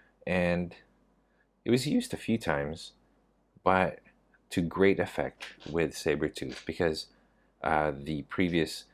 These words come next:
the six one six Sabretooth that we got was in the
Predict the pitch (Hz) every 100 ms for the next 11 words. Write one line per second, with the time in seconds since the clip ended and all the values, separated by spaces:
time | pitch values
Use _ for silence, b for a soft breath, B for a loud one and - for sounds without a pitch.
0 | b - - 101 - 78 71 - 95 -
1 | - 73 73 - 71 67 67 71 71 69
2 | 65 - _ 73 76 71 69 82 76 73
3 | 73 73 71